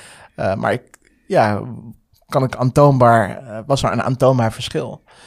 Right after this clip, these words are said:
En was het voldoende verschil voor de cardioloog om te zeggen: van, nou ja,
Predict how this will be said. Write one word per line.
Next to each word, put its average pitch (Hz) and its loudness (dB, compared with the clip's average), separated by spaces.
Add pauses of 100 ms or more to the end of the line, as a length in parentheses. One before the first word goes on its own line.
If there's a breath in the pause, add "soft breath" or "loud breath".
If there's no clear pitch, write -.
(240 loud breath)
En 113 0
was 117 -2
het 127 -2
voldoende 143 2
verschil 135 0
voor 127 -4
de 120 -2
cardioloog 120 2
om 139 -2
te - -8
zeggen: 127 -2
van, 123 -4
nou 123 2
ja, 117 -2